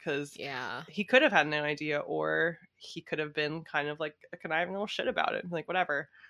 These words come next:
Speaker 1: I
Speaker 2: Yeah.
Speaker 1: don't care. Um, and then she said, like, "There's a reason why we're not together anymore, a reason why the, our marriage ended," or
Speaker 2: Mm.
Speaker 1: whatever, kind of referencing that. Um,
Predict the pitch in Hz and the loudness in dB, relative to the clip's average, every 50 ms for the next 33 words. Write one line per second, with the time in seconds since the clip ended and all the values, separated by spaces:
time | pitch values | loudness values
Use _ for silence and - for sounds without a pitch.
0 | _ _ _ _ _ - 208 190 175 165 151 151 147 147 165 170 160 - 160 156 | _ _ _ _ _ -10 -4 0 0 2 2 2 0 -2 -2 -2 -2 -2 -4 -6
1 | - - _ _ - 175 170 160 160 156 151 143 156 160 139 _ _ _ _ _ | -6 -10 _ _ -4 -2 -2 -2 -2 -2 -4 -4 -4 -6 -8 _ _ _ _ _
2 | _ _ - - - - - 180 185 185 180 - - - 214 202 196 - - 180 | _ _ -20 -20 -16 -4 -2 2 2 2 2 2 4 6 6 6 6 4 6 8
3 | 170 170 165 156 156 160 151 151 160 165 160 156 160 156 151 156 156 160 156 160 | 8 8 8 6 2 0 0 0 0 -2 -2 -2 -2 -2 -2 0 0 0 0 0
4 | 151 147 151 143 147 147 147 151 156 151 151 151 151 160 151 147 147 - - - | -2 -2 0 0 2 2 2 2 2 0 0 0 -2 -2 -2 -2 -2 -4 -4 -4
5 | - 147 143 147 147 147 143 139 139 139 139 139 143 147 147 147 147 147 147 143 | -4 -4 -2 -2 -2 -2 -2 -4 -6 -6 -4 -4 -4 -4 -6 -6 -6 -8 -8 -6
6 | 147 147 147 147 147 147 151 156 151 147 143 143 139 143 143 143 - 147 143 143 | -6 -4 -4 -4 -6 -6 -6 -6 -4 -4 -2 -2 -2 -4 -4 -4 -2 -4 -4 -4
7 | - - - - - - - - - - 160 _ _ _ _ _ _ - 147 156 | -4 -4 -4 -4 -6 -6 -6 -6 -6 -6 -8 _ _ _ _ _ _ -18 -16 -14
8 | 160 156 160 156 - - - - - - 160 - - - - - - - - - | -10 -6 -2 -2 -2 -2 -4 -6 -4 -4 -2 -2 -2 -4 -4 -4 -6 -4 -4 -8
9 | 151 170 - - - - 55 57 - - 57 - 50 52 - - _ _ _ - | -8 -8 -8 -10 -10 -10 -8 -6 -4 -2 -2 -2 -2 -4 -6 -8 _ _ _ -10
10 | 123 120 113 101 82 90 - - - | -8 -6 -6 -6 -8 -8 -8 -10 -10